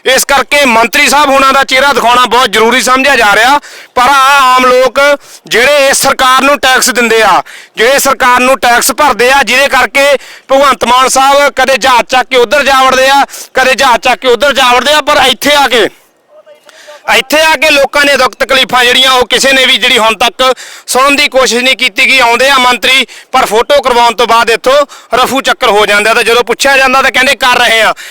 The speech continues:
ਪਰ ਹਜੇ ਇਹ ਨਹੀਂ ਪਤਾ ਲੱਗ ਰਿਹਾ ਕਿ ਕੰਮ ਕਿੱਥੇ ਦੇ ਕਰ ਰਹੇ ਆ। ਲੋਕਾਂ ਦੀ ਜ਼ਿੰਦਗੀ ਬਚਾਉਣ ਲਈ ਇਹ ਨਹੀਂ ਪਤਾ ਲੱਗ ਰਿਹਾ ਕਿ ਕਿੰਨਾ ਕੰਮ ਕਰ ਰਹੇ ਆ।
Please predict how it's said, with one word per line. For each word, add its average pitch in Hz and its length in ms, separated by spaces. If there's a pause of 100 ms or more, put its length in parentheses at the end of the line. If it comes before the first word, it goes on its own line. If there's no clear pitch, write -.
(140)
ਪਰ 262 120
ਹਜੇ 240 280
ਇਹ 277 160
ਨਹੀਂ 311 120
ਪਤਾ 269 240
ਲੱਗ 254 200
ਰਿਹਾ 277 160
ਕਿ 311 140
ਕੰਮ 277 300
ਕਿੱਥੇ 269 280
ਦੇ 262 120
ਕਰ 220 180
ਰਹੇ 208 180
ਆ। 156 100 (360)
ਲੋਕਾਂ 277 400
ਦੀ 294 160
ਜ਼ਿੰਦਗੀ 247 360
ਬਚਾਉਣ 262 380
ਲਈ 277 140
ਇਹ 269 200
ਨਹੀਂ 285 100
ਪਤਾ 262 220
ਲੱਗ 247 220
ਰਿਹਾ 262 160
ਕਿ 285 140
ਕਿੰਨਾ 285 320
ਕੰਮ 254 300
ਕਰ 196 180
ਰਹੇ 190 140
ਆ। 170 100